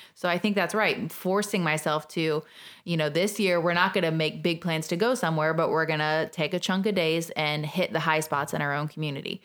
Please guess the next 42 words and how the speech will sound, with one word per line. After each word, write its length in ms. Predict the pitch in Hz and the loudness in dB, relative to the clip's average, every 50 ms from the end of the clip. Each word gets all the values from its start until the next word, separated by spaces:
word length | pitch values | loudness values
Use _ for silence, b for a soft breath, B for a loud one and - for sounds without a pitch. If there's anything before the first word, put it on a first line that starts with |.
| B B B B B | B B B B B
I 60 | 208 | -2
know 140 | 240 285 269 | 0 0 0
for 120 | 226 208 | 0 0
a 60 | 175 170 | 0 0
fact 280 | - 196 190 190 - | 2 0 0 0 0
we 100 | 175 165 | -2 0
have 260 | 165 160 151 147 - | 0 0 -2 -2 -4
an 140 | 98 127 151 | -8 -6 -4
article 340 | 143 147 151 156 - 151 139 | -4 -4 -4 -4 -6 -6 -6
or 80 | 135 147 | -6 -4
two 220 | - - 175 156 | -4 -2 0 0
about 220 | 139 131 120 - | 0 0 -2 -2
staycation, 600 | - - - 139 123 - 135 98 - - 131 147 | -4 -4 -4 -4 -2 -2 -4 -6 -4 -6 -6 -6
so 100 | - - | -4 -2
I'll 80 | 143 151 | -2 -2
be 140 | 160 165 160 | 0 -2 -2
sure 160 | - 160 151 | -2 -2 -2
to 80 | 143 139 | -2 -2
link 220 | 151 143 - - | -2 -4 -4 -4
to 100 | - 147 | -4 -2
that 240 | 143 135 127 - - | 0 0 0 0 -2
in 100 | - 151 | -4 -4
the 60 | 151 | -4
show 220 | 156 - 185 180 160 | -2 -2 0 0 0
notes. 380 | 139 120 131 - - - - B B B B B B | 0 -2 -4 -6 -8 -14 -18 B B B B B B
Um, 440 | - 156 151 147 151 151 156 170 165 - - _ _ | -4 -2 -2 -2 -2 -4 -4 -4 -6 -8 -12 _ _
why 260 | - 190 175 175 170 | -6 -2 0 2 2
you 100 | 175 180 | 2 2
should 160 | 175 - 196 190 | 0 0 0 0
maybe 200 | 196 196 196 196 | 0 0 0 0
take 200 | - 214 208 208 | -2 -2 -2 -2
a 40 | |
second 300 | 196 - 214 208 208 208 | -2 -2 -2 -2 0 0
look 180 | 220 202 185 - - | 0 0 -2 -2 -4
at 260 | - 139 135 - - | -4 -4 -4 -2 -2
why 160 | 147 147 143 | 0 0 0
staycations 680 | 147 - - 156 151 - 175 175 175 - 151 147 147 - - _ | -2 -4 -4 -6 -4 -2 -2 -2 -2 -2 -4 -4 -6 -8 -12 _
can 180 | - 160 151 | -8 -6 -4
be 100 | 143 139 | -4 -4
just 440 | 143 143 156 160 156 156 156 - - | -4 -2 0 0 0 0 -2 -4 -2
as 180 | - 160 160 170 | -2 -2 0 0
meaningful, 580 | 151 147 143 139 143 151 - - 95 139 147 | -2 -2 -4 -4 -6 -8 -6 -4 -4 -4 -4